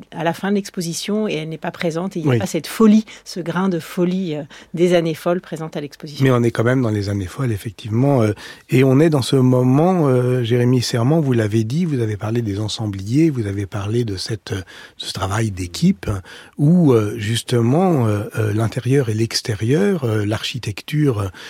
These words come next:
Speaker 2: et, euh, ce qu'on appellerait aujourd'hui, euh, le design ou l'art, euh, décoratif, eh bien, sont, euh, à ce moment-là pleinement intégrés, articulés.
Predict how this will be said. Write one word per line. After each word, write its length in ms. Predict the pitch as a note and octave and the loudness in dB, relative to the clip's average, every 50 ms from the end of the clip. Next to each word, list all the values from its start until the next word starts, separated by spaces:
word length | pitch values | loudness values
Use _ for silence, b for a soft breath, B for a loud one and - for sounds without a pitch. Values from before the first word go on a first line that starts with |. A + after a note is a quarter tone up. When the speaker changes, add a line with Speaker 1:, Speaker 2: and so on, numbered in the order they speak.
| B B B | B B B
Speaker 2:
et, 280 | - B2 B2 B2+ B2 A2+ | -2 2 2 4 4 2
euh, 140 | F#2+ F#2 | 2 0
ce 80 | F2 - | -4 -8
qu'on 120 | - A2 | -8 -8
appellerait 420 | F#2+ F#2 - A2 G#2+ G2+ A#2 B2+ B2 | -8 -6 -6 -6 -6 -2 -2 0 0
aujourd'hui, 560 | A#2+ G#2 G2 G2+ G#2 G2+ G#2+ A#2 C3+ C3+ B2+ | 0 -2 -2 -4 -6 -6 -6 -4 -2 0 0
euh, 180 | A2 G#2 G2 F#2+ | -2 -2 -4 -6
le 140 | F#2+ F#2+ | -6 -8
design 520 | F#2 F#2+ G2 F2+ F#2 G#2+ C3+ E3 E3+ E3 C3+ | -8 -8 -8 -6 -6 -4 -2 0 0 -2 -2
ou 220 | G#2+ F#2+ G2+ G2+ | -4 -6 -6 -8
l'art, 380 | F#2+ G2 G#2+ A2+ A#2 G#2 - G#2 | -6 -4 -4 -4 -4 -4 -6 -8
euh, 180 | F2+ F2 F#2 | -8 -8 -8
décoratif, 800 | F#2 F#2 G#2 - - A#2 F#2 F#2 - _ - F3+ G#3 G3+ - - - - | -8 -8 -8 -6 -6 -8 -8 -8 -10 _ 0 0 0 0 0 -8 -14 -12
eh 60 | G2 | -10
bien, 260 | F#2 A2+ A#2+ A#2+ - | -6 -6 -4 -4 -4
sont, 340 | - - B2+ B2 A#2+ G#2+ F2+ | -6 -4 -4 -2 -2 -2 -4
euh, 60 | E2 - B B B B B | -6 -10 B B B B B
à 100 | B - | B -6
ce 140 | F#2+ - - | -6 -2 -2
moment-là 420 | A2 G#2 G2 F2+ F2+ G2+ A#2+ C3+ D3 - _ _ _ | -2 -2 -2 -4 -4 -4 -2 -4 -4 -6 _ _ _
pleinement 640 | - - C3 B2+ B2 B2+ B2+ B2 C3+ D3+ E3 - _ _ - | -4 0 2 4 4 6 4 4 4 2 0 0 _ _ -2
intégrés, 540 | D#3 C3+ - - C3+ A2+ G#2 - G2+ F#2+ A2 | -2 -2 -2 -2 -4 -4 -2 -4 -6 -6 -6
articulés. 560 | A2 - - - A#2+ - - F#2 E2+ F2 | -6 -6 -8 -10 -10 -10 -12 -12 -14 -14